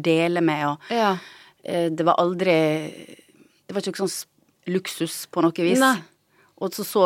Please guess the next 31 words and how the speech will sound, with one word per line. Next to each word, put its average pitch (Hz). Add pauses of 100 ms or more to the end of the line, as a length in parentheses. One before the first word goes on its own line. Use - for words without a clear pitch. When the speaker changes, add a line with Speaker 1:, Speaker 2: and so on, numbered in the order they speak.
Speaker 1:
jeg 160
liksom 170
de 156
venninnene 165
mine 156
som 156
hadde 156
kanskje 156
en 160
bror 151
eller 143 (480)
maks -
to 147 (260)
andre 165
søsken. 175 (1080)
Jeg 175
fø-, 185
at -
jeg 180
misunte 185
liksom 165
at 156
de 160
som 160
var 160
litt 151
sånn, 156 (2250)
hadde 170
mer 170
tid 165
til 147